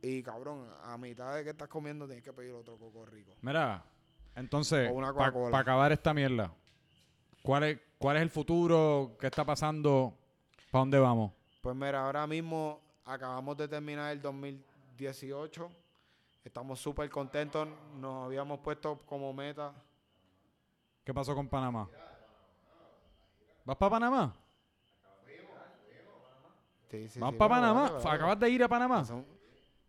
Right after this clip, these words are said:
Speaker 1: pasó un resumen del dos mil dieciocho.
Speaker 2: Ia.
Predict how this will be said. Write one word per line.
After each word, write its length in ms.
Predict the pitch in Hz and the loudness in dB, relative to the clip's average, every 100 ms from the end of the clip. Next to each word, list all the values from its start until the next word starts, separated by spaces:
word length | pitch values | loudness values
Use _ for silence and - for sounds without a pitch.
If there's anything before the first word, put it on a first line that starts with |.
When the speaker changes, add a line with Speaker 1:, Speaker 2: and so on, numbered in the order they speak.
| _ 226 - - 254 247 - | _ -18 -14 -16 -16 -20 -20
Speaker 1:
pasó 220 | 135 123 | -20 -20
un 100 | 117 123 | -20 -20
resumen 380 | 127 127 143 | -20 -18 -14
del 120 | 156 131 | -14 -14
dos 100 | 127 | -16
mil 140 | 123 | -16
dieciocho. 580 | 127 123 127 113 160 156 _ _ | -18 -18 -18 -18 -20 -20 _ _
Speaker 2:
Ia. 560 | 98 101 123 180 202 | -12 -10 -8 -8 -8